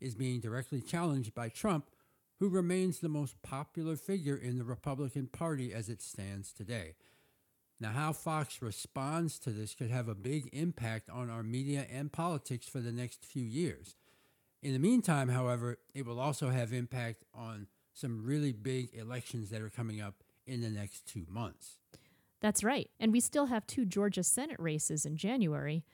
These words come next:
Speaker 2: so it makes all the sense for Republicans to go along with Trump's challenge. As it stands right now, the balance is fifty Republicans and forty-eight Democrats.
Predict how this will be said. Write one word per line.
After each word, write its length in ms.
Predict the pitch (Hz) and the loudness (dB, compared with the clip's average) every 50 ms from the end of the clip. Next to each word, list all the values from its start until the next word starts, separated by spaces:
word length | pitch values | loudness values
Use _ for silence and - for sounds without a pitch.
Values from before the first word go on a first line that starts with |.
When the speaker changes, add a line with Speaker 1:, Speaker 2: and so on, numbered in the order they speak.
| _ _ | _ _
Speaker 2:
so 220 | - - - 220 202 | 0 4 4 4 4
it 80 | 185 | 4
makes 300 | - 202 196 190 - - - - | 4 2 2 4 2 0 0 2
all 220 | - 226 240 262 277 | 2 2 2 4 4
the 100 | 285 254 | 4 4
sense 520 | - - - 175 147 143 147 - - - - | 6 6 6 4 4 2 2 0 0 0 2
for 100 | 185 175 | 2 4
Republicans 840 | 160 165 160 - - 262 262 - 180 - - 156 143 147 151 - | 4 4 2 2 2 0 2 2 2 2 2 0 0 0 0 -2
to 100 | - - | 0 -2
go 180 | 180 180 180 165 | 0 2 2 2
along 500 | 160 156 165 196 196 156 143 143 156 151 160 | 4 2 2 2 2 2 2 0 -2 0 -2
with 140 | 170 - - | -2 -4 -4
Trump's 340 | - - 160 131 127 - | -6 -4 -4 -4 -4 -4
challenge. 560 | - - 180 139 - - - - 170 - - _ _ _ _ _ _ _ - | -2 -2 -2 -2 -2 -4 -8 -8 -10 -10 -12 _ _ _ _ _ _ _ 0
As 140 | 226 226 220 | 0 2 2
it 100 | 214 202 | 2 0
stands 340 | - - - 311 339 349 - | -4 -4 -4 -4 -6 -6 -4
right 260 | 233 214 214 202 175 | -2 -2 -2 -2 -2
now, 440 | - 214 240 180 139 139 151 185 202 _ _ _ _ _ _ _ _ - | -2 -2 -2 0 -2 -2 -2 -4 -6 _ _ _ _ _ _ _ _ -2
the 100 | 226 196 | -2 0
balance 560 | - 277 320 320 226 180 170 190 214 - - | 0 0 0 0 0 0 0 0 -2 -2 -2
is 200 | - 185 165 - - | -2 -2 -2 -2 -4
fifty 360 | - 294 311 - - - 262 | -4 -6 -6 -4 -4 -6 -2
Republicans 800 | 196 185 170 - - 175 156 170 160 - - 165 160 165 185 190 - | -2 -2 -2 -2 -4 -2 -2 -2 -4 -4 -4 -4 -2 -2 -2 -2 -2
and 180 | - 196 185 | -2 -2 -2
forty-eight 520 | - - - 233 214 175 151 151 143 147 - | -2 -4 -4 -4 -2 -2 -2 -2 -4 -4 -4
Democrats. 720 | 208 226 196 - - 143 85 80 - - - - - | -2 -2 -2 -2 -4 -8 -10 -10 -10 -10 -10 -10 -10